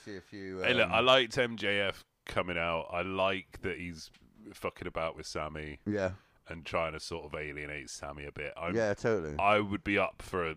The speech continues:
Speaker 2: Sammy M J F feud as much as you don't like M J F.
Speaker 1: I don't, but yeah, I would like to see Sammy feud.
Speaker 2: Like, he's d-, so aside, obviously
Speaker 1: I wanna, like, oh yeah, I want, yeah, I wanna see Sammy feud with him. That'd be
Speaker 2: Right,
Speaker 1: good.
Speaker 2: here we go.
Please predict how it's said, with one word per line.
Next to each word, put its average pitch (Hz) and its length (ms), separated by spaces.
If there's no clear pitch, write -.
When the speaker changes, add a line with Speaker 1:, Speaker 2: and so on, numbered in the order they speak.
Speaker 2:
Sammy 85 460
M 82 160
J 78 200
F 73 120
feud 76 400
as 78 120
much 92 220
as 80 100
you 90 80
don't 90 340
like 80 260
M 78 180
J 73 240
F. - 320
Speaker 1:
I 127 120
don't, 131 380
but 107 180
yeah, 92 280
I 101 100
would 107 160
like 98 200
to - 40
see 90 220
Sammy 85 320
feud. - 160
Speaker 2:
Like, 117 100
he's 147 140
d-, - 120
so 160 360
aside, 156 560
obviously 139 280
Speaker 1:
I 190 40
wanna, 202 280
like, 147 180
oh 151 160
yeah, 151 220
I 104 40
want, 131 220
yeah, 90 340
I - 60
wanna 123 120
see 98 120
Sammy 95 240
feud 80 220
with 76 80
him. 95 160
That'd 76 140
be - 40
Speaker 2:
Right, 113 240
Speaker 1:
good. 135 60
Speaker 2:
here 139 60
we 131 60
go. 73 200